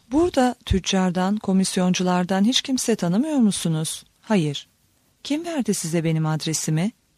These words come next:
"Bir ahbap." Kahveden iki yudum aldı.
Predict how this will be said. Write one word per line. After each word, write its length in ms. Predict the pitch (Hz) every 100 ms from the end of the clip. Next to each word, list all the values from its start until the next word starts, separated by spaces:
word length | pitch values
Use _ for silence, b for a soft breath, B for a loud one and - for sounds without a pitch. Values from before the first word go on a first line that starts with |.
| -
"Bir 120 | 247
ahbap." 580 | 185 156 - 131 - _ _ _ _ b b
Kahveden 480 | - 269 277 262 254
iki 240 | 190 -
yudum 260 | 156 143 143
aldı. 400 | 139 135 127 139